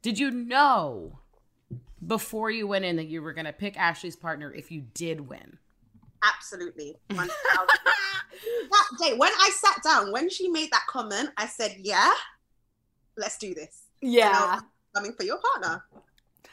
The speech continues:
Speaker 3: I really appreciate your ability to know what you're gonna do, but not tell people. I think that, like, <laughs> we were always kinda like, "Where's Priscilla's head's at, head at?" Like,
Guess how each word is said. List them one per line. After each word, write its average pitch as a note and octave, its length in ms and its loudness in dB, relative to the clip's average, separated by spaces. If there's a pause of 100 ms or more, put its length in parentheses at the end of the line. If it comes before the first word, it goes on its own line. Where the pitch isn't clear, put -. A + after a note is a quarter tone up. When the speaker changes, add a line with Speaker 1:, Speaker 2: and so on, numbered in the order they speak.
(200)
Speaker 3:
I B3 100 6
really F4+ 260 2
appreciate D4+ 480 0
your A#3 340 -2 (160)
ability G#3+ 480 -2
to F#3+ 640 -4 (100)
know F#3+ 280 -2
what G3 120 -6
you're G3 120 -2
gonna F#3 220 -6
do, F3 220 -4
but F#3 120 -6
not D#3+ 200 -4
tell D3 220 -6
people. C3 500 -16 (400)
I A3+ 100 4
think C4 260 -2
that, A3+ 160 2
like, G3+ 160 -2 (300)
<laughs> - 260 -20
we A#3 240 -4
were C4+ 200 4
always D4 400 6
kinda D4 360 2
like, B3+ 180 0
"Where's A3+ 380 0
Priscilla's D4 640 -6
head's E3+ 420 -4
at, D3 240 -4
head G#3+ 240 -2
at?" C#3+ 320 -2
Like, F3 320 -4